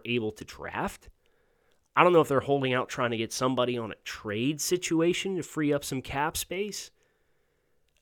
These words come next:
I don't know. But what I do know is if you were, like me, hoping to see the Dolphins come out of the twenty twenty-one N F L draft with two at a minimum wide receivers drafted,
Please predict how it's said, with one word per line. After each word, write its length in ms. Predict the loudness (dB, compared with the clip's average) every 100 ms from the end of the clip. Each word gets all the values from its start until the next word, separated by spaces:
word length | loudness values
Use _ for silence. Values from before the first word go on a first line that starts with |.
| _
I 60 | 6
don't 260 | 6 4 0
know. 540 | 2 2 0 -4 -12 0
But 100 | 4
what 180 | 6 6
I 120 | 6
do 320 | 4 2 4
know 460 | 2 -2 -6 -12 -18 _ _ _ _ _ _ _ _ _
is 180 | 4 4
if 160 | 2 0
you 320 | 2 6 6
were, 400 | 6 4 4 2 4
like 320 | 4 4 0
me, 300 | -4 -4 -8 _ _
hoping 400 | 8 8 10 6
to 60 | 2
see 140 | 0
the 120 | 0 2
Dolphins 400 | 4 2 -2 -2
come 180 | 2
out 100 | 4
of 60 | 2
the 80 | -2
twenty 380 | -2 0 2 0
twenty-one 640 | 0 -2 0 0 0 0
N 160 | -4 -6
F 160 | -4
L 100 | -4
draft 400 | -2 -2 -2 -4
with 240 | -10 -10 -12 _ _ _ _ _ _ _ _ _ _ _
two 460 | -2 2 6 8
at 80 | 8
a 60 | 6
minimum 760 | 0 0 2 2 2 0 -2
wide 360 | -2 4 4 4
receivers 500 | -4 -4 -4 -6 -8
drafted, 560 | -4 0 -2 -2 -8